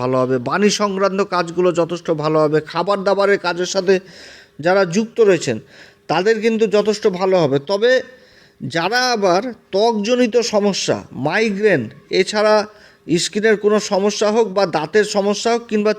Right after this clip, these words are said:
চোখের সমস্যা হোক, এই সমস্ত সমস্যায় যারা ভুগছেন, তাদের কিন্তু আবার এইগুলো সমস্যা বৃদ্ধি পেয়ে যাবে।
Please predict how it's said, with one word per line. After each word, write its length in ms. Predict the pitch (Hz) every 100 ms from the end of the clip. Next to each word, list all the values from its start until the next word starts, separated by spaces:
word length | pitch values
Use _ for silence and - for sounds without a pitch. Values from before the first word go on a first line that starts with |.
| 226
চোখের 280 | 226 254 220
সমস্যা 380 | 226 208 202 196 160
হোক, 140 | 113 - - - - _
এই 160 | 170 220 220
সমস্ত 260 | 220 214 208 190 -
সমস্যায় 400 | 175 196 - 190 170
যারা 160 | 170
ভুগছেন, 480 | 151 160 220 - 185 113 - - _ -
তাদের 300 | 143 190 247
কিন্তু 220 | 220 233 208
আবার 140 | 185 180 175
এইগুলো 200 | 160 160 165
সমস্যা 280 | 151 147 151
বৃদ্ধি 340 | 143 139 139
পেয়ে 220 | 127 117 110
যাবে। 180 | -